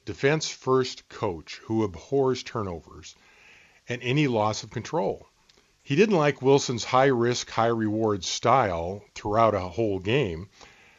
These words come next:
always preferring a run-pass balance that helps avoid mistakes. But changes in the last ten or fifteen years about rules and culture have favored the passing game,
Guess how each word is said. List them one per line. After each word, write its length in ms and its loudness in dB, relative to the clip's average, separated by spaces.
always 340 6
preferring 600 2
a 120 -8
run-pass 840 -2
balance 580 0
that 140 -8
helps 340 -4
avoid 320 -6
mistakes. 680 -6
But 80 -12
changes 500 2
in 160 0
the 400 -2
last 320 -2
ten 220 0
or 40 -2
fifteen 440 -4
years 380 -2
about 280 -4
rules 440 2
and 120 -8
culture 480 -4
have 140 -4
favored 360 4
the 60 -2
passing 480 0
game, 360 -10